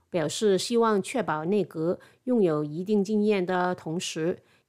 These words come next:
也能吸纳一些新鲜血液，以达到平衡。五名部长将会主力负责加美关系，他们都是上届特鲁多政府的班底，包括外交部长阿南德，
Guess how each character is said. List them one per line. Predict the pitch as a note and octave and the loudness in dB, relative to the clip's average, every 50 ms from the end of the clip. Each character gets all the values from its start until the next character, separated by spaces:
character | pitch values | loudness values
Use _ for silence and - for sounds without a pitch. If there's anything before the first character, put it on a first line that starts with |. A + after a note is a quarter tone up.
| _ - | _ -6
也 | F#3 E3+ E3 | -4 -2 0
能 | E3 E3 E3 F#3 G3+ | 0 0 0 0 -2
吸 | - - C4 A3+ | -2 0 0 0
纳 | G#3+ A3 G#3+ G#3 | 2 2 2 2
一 | G#3+ G#3+ A3 | 0 0 -2
些 | G#3+ - A#3 G#3+ G#3+ G#3+ | -2 0 0 2 2 2
新 | G#3+ - - A#3+ A#3+ A3+ | 0 -2 -2 -2 -2 -2
鲜 | - - A#3 G#3+ | -2 -2 0 0
血 | G3+ - - A3+ F#3+ | 0 0 0 0 0
液， | E3+ D#3+ F3+ G3 F3 D3 - - _ _ _ _ - | 0 -2 -6 -8 -8 -8 -10 -14 _ _ _ _ -12
以 | E3 D#3+ D3+ C#3+ | -8 -6 -6 -6
达 | - C#3+ D#3 F3 | -6 -6 -6 -4
到 | - G#3+ G#3 F3+ D#3+ | 0 0 2 2 0
平 | - - F3 D3 E3 | -2 -4 -6 -6 -6
衡。 | D3+ C#3+ E3 D3 D3+ D3+ - - _ _ _ _ _ _ _ _ _ _ _ _ _ _ _ _ _ - | -4 -4 -4 -4 -4 -4 -8 -12 _ _ _ _ _ _ _ _ _ _ _ _ _ _ _ _ _ 0
五 | E3 E3 | 0 2
名 | D#3+ E3+ F3+ G3 | 2 2 2 2
部 | G3+ B3+ A3 F3+ | 2 2 2 4
长 | - D3+ C#3 C#3 D3 | 4 2 0 0 0
将 | - G#3+ G3+ | 0 -2 -2
会 | G3+ A#3+ G#3+ G3 F#3 | 0 0 0 0 0
主 | - E3 C#3+ C#3+ | -2 -4 -6 -4
力 | C#3 C#3+ D#3+ | -2 -2 -4
负 | F3 - A3 F#3+ | -2 0 -2 -2
责 | - - D3+ D3+ D#3+ E3+ | 0 0 -2 -2 -2 -2
加 | E3+ - A#3+ A3 G#3 | -4 -4 -2 -2 0
美 | F#3+ E3 B2+ | 0 -2 -2
关 | - - - F3+ F3+ | -4 -4 -4 -4 -4
系， | - - - - D#3+ B2 - _ _ _ _ _ _ _ _ _ _ _ | -4 -6 -10 -10 -10 -10 -10 _ _ _ _ _ _ _ _ _ _ _
他 | - G#3 F#3 | -4 -2 0
们 | F3 D#3 D#3 E3+ | 0 2 0 0
都 | E3+ F#3 F#3 | 2 0 0
是 | - - G3+ F#3 F3+ | 2 2 0 0 2
上 | - A3+ G3+ F#3 | 0 0 -2 0
届 | - A3+ G#3+ G#3 G#3+ | 2 2 2 2 0
特 | - - B3+ | -2 -4 -4
鲁 | F#3 D#3 - | -2 -2 -2
多 | - F3+ F#3 | 0 0 0
政 | F3+ - A3 A3 | 0 0 -2 -2
府 | G#3 - - D3+ | -2 -2 -4 -4
的 | D3+ E3+ E3+ F3 | -2 0 0 0
班 | F3 - G#3 A3 A3+ A3 | -2 -2 -4 -4 -4 -4
底， | - C#3+ - - - _ _ _ _ _ _ _ _ _ _ _ _ _ | -6 -6 -8 -8 -10 _ _ _ _ _ _ _ _ _ _ _ _ _
包 | - F3 E3 | -6 -4 -4
括 | D#3 - - - F3+ E3+ E3+ D#3 - - _ _ _ _ | -4 -4 -4 0 0 0 0 0 -4 -8 _ _ _ _
外 | - B3 G#3+ | 0 0 0
交 | F#3 - A#3+ A3+ A3 | 2 2 0 0 0
部 | A3 A3+ A#3+ A3+ | 0 0 -2 -2
长 | G3+ F#3 - D#3 E3 - | 0 0 -2 -2 -4 -4
阿 | - G#3 G#3+ | -2 0 0
南 | G3 E3+ D3+ D#3+ F3 F#3 | 2 2 2 0 0 0
德， | F3+ D#3+ D3+ D3+ E3 F#3 | 0 -2 -2 -2 -4 -6